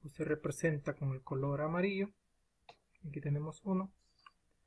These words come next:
y que, eh, lo demás, es decir, arriba del ochenta y cinco por ciento, se representa con el color verde.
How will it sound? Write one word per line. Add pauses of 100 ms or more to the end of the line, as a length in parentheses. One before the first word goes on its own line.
(880)
y
que,
eh,
lo
demás,
es
decir,
arriba
del
ochenta
y
cinco
por
ciento,
se
representa
con
el
color
verde.